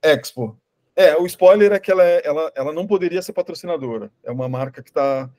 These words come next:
ela é bloqueada por algum outro patrocinador. O spoiler é esse. Ela, a dica, vai, um tip, é, é,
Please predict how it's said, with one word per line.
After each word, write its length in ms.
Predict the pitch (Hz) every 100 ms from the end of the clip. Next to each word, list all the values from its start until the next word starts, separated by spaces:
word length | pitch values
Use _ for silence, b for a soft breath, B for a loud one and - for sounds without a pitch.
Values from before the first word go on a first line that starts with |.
| _ _ _ -
ela 140 | 135
é 40 |
bloqueada 520 | 139 160 165 147 170 185
por 120 | 175
algum 200 | 156 170
outro 240 | 165 175
patrocinador. 560 | 175 160 143 170 156 131
O 40 |
spoiler 380 | 131 175 180 180
é 100 | 175
esse. 360 | 131 - - - b b b _ _
Ela, 640 | 131 131 139 139 135 123 110
a 80 | 123
dica, 360 | 120 147 120
vai, 200 | 117 127 113
um 120 | 139
tip, 420 | 127 170 185 _ _ -
é, 280 | 123 120 -
é, 260 | 120 -